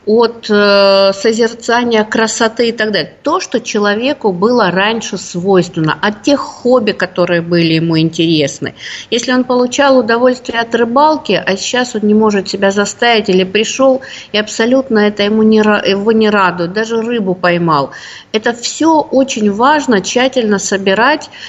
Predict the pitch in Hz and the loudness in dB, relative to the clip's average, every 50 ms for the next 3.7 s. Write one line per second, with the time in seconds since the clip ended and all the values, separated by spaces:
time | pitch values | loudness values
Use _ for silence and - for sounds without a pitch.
0 | - - 214 214 - 208 202 - - 202 208 202 190 185 180 175 180 175 165 160 | -8 -6 -4 -2 -2 -4 -4 -4 -2 0 2 2 2 2 2 4 4 4 4 2
1 | 160 165 - - - - - - - 175 175 175 170 170 170 170 - 202 196 - | 0 -4 -6 -14 -18 -18 -18 -8 -4 0 0 2 2 2 0 0 0 -2 -4 -2
2 | - 208 190 190 - - 180 180 - - 196 175 170 160 160 160 - - - 214 | -2 -2 -2 -2 -2 -4 -4 -4 -2 -4 -2 0 0 0 -2 -4 -6 -8 -8 -8
3 | 214 - 208 196 - - - 208 220 240 277 302 294 - | -6 -4 -4 -4 -4 -4 -4 -2 -2 0 0 -2 -2 -4